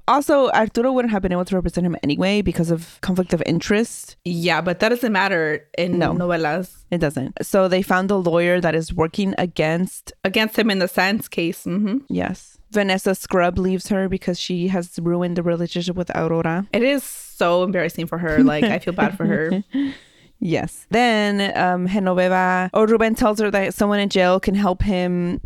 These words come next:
Speaker 1: help them with the Esperanza thing, meaning kidnap Esperanza's baby. And that's why he needs her to give him money. So then she agrees when he says this. And this person ends up being Fito. And they meet,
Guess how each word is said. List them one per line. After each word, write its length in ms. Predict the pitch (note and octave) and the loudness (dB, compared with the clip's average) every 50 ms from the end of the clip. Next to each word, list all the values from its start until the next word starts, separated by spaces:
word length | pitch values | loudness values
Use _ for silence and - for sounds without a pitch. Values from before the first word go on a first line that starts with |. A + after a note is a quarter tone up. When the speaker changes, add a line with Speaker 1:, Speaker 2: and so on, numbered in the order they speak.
| - F3+ | -6 -4
Speaker 1:
help 300 | F3 F3+ A3 G#3 G3+ A3 | 0 2 2 2 2 2
them 260 | F3+ F#3 F3 F3 F3+ | 2 2 2 2 2
with 220 | F3 F3 F3+ - - | 2 2 2 2 0
the 160 | F#3+ F3 E3 | 0 2 2
Esperanza 580 | F3 - - - F3 E3+ E3+ E3+ F3 - E3 | 0 0 0 0 2 2 2 2 2 0 -2
thing, 500 | E3 - - - G3 F3 D#3 D3+ D#3 D#3+ D#3+ | -2 0 2 2 2 2 2 0 0 -2 -2
meaning 340 | F3+ F3 E3 D#3+ D#3+ D#3 D#3+ | -2 -2 0 0 0 0 -2
kidnap 380 | - - F3+ D3+ D#3+ D#3 - - | -2 -2 -2 0 -2 -2 0 -2
Esperanza's 540 | D#3+ - - E3 D#3 D#3 D#3 E3 D#3 D3 - | -4 -2 0 0 0 0 -2 -2 -4 -4 -2
baby. 480 | - - E3+ E3+ D#3 D3 C#3+ D3 D3+ - - _ - - - - - - - | 0 0 0 2 2 0 0 -2 -4 -6 -12 _ -20 -20 -20 -20 -20 -6 -2
And 200 | E3+ E3 E3 E3+ | 0 2 2 4
that's 200 | E3+ E3+ E3+ - | 4 2 2 2
why 100 | - E3+ | 0 0
he 160 | E3 - F3 E3 | 0 0 0 0
needs 240 | E3 D#3+ E3 D#3 | 2 0 0 0
her 180 | - - F3 E3 | 0 2 2 2
to 140 | - - - | 0 -4 -4
give 360 | - E3 D#3 D3+ D3+ - - - | -2 0 0 0 -4 -8 -12 -4
him 200 | - F3 E3 D#3+ | -2 0 2 2
money. 420 | D#3+ D#3+ E3 D#3 D3+ C#3 - D#3+ D#3 | 2 2 2 2 2 0 0 -2 -2
So 120 | - - F3+ | 0 0 2
then 220 | E3 F3+ F#3 G3 | 2 2 2 2
she 140 | G3 - F3+ | 2 0 -2
agrees 320 | E3+ - F#3 F3 F3 E3 | 0 2 2 0 2 0
when 120 | - D#3+ E3+ | 0 0 0
he 60 | E3+ | -2
says 300 | D#3 - - E3+ E3+ E3 | -2 0 0 0 0 0
this. 300 | - - D#3 D#3 D#3+ - - _ | -2 -2 -2 -2 -4 -6 -10 _
And 380 | - E3 D#3+ D#3+ D#3+ D#3 D#3+ - - _ | -4 -2 0 0 0 -2 -4 -6 -6 _
this 220 | - G3 F#3+ G3 - | 0 2 2 2 2
person 360 | - - G#3 - - F#3+ F#3 | 2 0 2 2 2 2 2
ends 160 | F#3 F#3 - | 2 2 2
up 80 | F#3 F3+ | 2 2
being 160 | - F3+ F3 | 2 0 0
Fito. 440 | E3 - - G#3 - - E3 E3 E3+ - - - _ | 0 0 0 0 2 2 0 0 -2 -4 -10 -8 _
And 120 | - F3+ F3+ | -2 0 0
they 60 | F3 | 2
meet, 340 | F3 F#3 F#3 F#3 F#3 F3 - | 2 2 0 0 -2 -4 -4